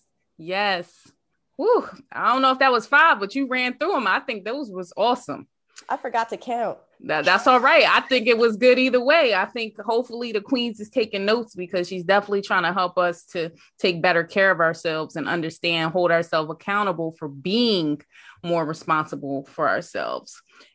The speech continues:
Speaker 1: And also with that mom thing, I think that was so good because I'm a mom too, and my kid just turned five.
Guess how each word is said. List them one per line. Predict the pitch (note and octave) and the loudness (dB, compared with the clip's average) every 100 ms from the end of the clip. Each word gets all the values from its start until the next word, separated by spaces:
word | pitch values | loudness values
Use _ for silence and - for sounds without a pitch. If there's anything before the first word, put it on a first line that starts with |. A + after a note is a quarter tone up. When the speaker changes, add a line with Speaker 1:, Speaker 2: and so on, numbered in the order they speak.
| - | 0
Speaker 1:
And | G#3+ G#3 G3+ | 2 2 2
also | F#3+ A#3 - | 0 0 -2
with | G3 F3+ | -2 0
that | E3+ D#3+ | 0 0
mom | F3 G3 F3+ | 2 2 0
thing, | - D3+ D3 | -6 -8 -4
I | D#3 | -6
think | E3+ F3 C#3+ | -4 -8 -4
that | E3 F#3 - | 0 0 -2
was | E3+ - | -6 -4
so | F3 D#3+ | -4 -4
good | E3+ E3+ C#3+ | -6 -6 -6
because | D3 - D#3+ D#3 D3 C#3+ D#3+ - | -10 -6 -4 -2 -4 -6 -10 0
I'm | D#3+ F3 | 2 4
a | E3+ | 2
mom | E3 E3 D#3+ | 2 0 -2
too, | - B3+ B3 | -4 -2 -2
and | D#3+ E3 | -2 -2
my | D#3+ F3+ A#3 | 0 0 0
kid | - F3 D#3+ | -6 -8 -6
just | D#3+ D#3 | -10 -8
turned | - D#3 D3+ | -4 -4 -2
five. | D3+ C#3+ C#3+ | 0 2 0